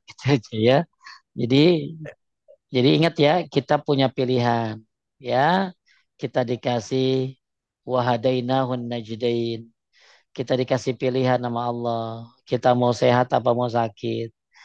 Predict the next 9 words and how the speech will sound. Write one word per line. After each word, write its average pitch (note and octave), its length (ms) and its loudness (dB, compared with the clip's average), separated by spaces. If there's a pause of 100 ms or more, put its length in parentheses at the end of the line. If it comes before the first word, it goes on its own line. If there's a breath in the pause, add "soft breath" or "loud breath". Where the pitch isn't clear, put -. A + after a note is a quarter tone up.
(240 soft breath)
Kita B2+ 280 0
dipilih, B2+ 380 2
kasih B2+ 300 0
pilihan C3 380 0
sama B2+ 220 -2
Allah. A#2+ 360 -2 (840 soft breath)
Maka, B2 260 0 (920)
eh, A#2 600 4 (160)
kita C#3 180 -2